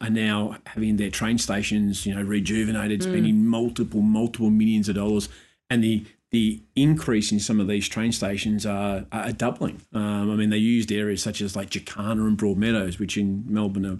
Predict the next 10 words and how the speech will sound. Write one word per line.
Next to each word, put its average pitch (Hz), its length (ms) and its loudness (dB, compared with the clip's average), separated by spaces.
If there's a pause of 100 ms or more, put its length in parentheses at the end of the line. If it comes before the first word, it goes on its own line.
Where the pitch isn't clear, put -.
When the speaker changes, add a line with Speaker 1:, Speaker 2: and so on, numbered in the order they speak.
(120)
Speaker 1:
literally 110 320 -2
probably, 101 340 -2
you 95 80 -2
know, 95 220 -4 (600)
number 104 220 -2
one 107 180 0
and 98 160 -2
two 110 200 -2
of 104 100 -2
our 98 240 -4